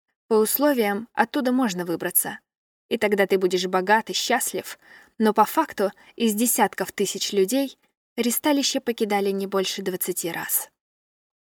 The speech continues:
А ведь глупцы продолжают верить, что это не то чтобы возможно, а именно они сломают систему и обыграют ристалище. Грёбаные идиоты, которые сподвигают на смерть себя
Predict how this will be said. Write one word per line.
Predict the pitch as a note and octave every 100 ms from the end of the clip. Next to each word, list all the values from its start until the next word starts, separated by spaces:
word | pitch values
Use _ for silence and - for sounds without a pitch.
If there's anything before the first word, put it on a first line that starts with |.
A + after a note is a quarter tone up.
| _ _ -
А | G3+
ведь | F#3+ F#3+
глупцы | G3 F#3+ - - F#3
продолжают | - F3+ F3+ F3+ F3+ F3+ F3
верить, | F#3 F#3+ G#3+ F#3+ - _ _ -
что | - C4
это | B3 A#3
не | A3+
то | C#4+
чтобы | - F4 F4
возможно, | C#4+ G#3+ F3+ E3+ D#3+ - _ _ _ _ _ -
а | G3+
именно | G3 G3 F#3+ -
они | F#3+ F#3 G3 A#3+
сломают | - F3+ F3+ F3+ -
систему | F#3+ - - G#3 G3+ - _ -
и | G3
обыграют | F3+ F#3 F#3 D#3 - -
ристалище. | - - - - - - _ _ _ _ _ -
Грёбаные | G3 F#3+ F3 F3+ F3 F3+
идиоты, | F3+ F#3 E3+ - - _ _ - _ -
которые | F#3+ F#3 F#3
сподвигают | - F#3+ G3 F#3+ F#3 F3
на | F#3+
смерть | - G#3+ A3+ -
себя | - F#3 F#3+